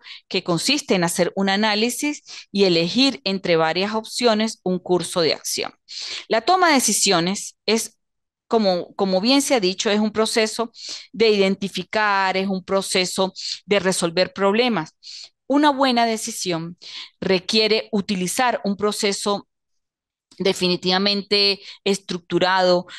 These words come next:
con independencia, con cierta complejidad, diría yo, em,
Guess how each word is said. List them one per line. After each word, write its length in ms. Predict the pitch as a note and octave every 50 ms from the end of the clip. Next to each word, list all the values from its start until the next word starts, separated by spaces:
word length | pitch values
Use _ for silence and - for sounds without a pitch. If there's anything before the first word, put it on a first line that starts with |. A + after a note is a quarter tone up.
| - _
con 180 | - G3+ G3 F#3+
independencia, 1120 | F#3 F3+ F3+ F3 - E3+ E3 E3 E3+ F3 G3 G3+ G3+ G3 F#3+ - - - F#3+ F#3 F3+ F3 - - - - _ _
con 300 | - G#3+ G#3 G#3 G3+ G3+
cierta 640 | - - - B3 C4 B3+ B3+ B3 - C#4 C4+ C4+
complejidad, 1000 | - B3 G#3+ G3 F#3 - - F#3+ F#3 F3+ F3 - F3+ F3 F3 G#3 A#3 A#3 A3 G3
diría 420 | E3 E3 E3 E3 F3+ F#3 F#3+ F#3+ G3
yo, 340 | F#3+ G3+ A3 G#3+ F3 - _ - - - - - - _ _ -
em, 1400 | G3 G3+ G3+ G3+ G3 G3 G3 F#3+ F#3+ F#3+ F#3 F#3 F#3 F#3 F3+ F#3 F#3 F#3 F#3 F#3 F3+ F#3 F#3 F3+ F3+ F3+ E3+ -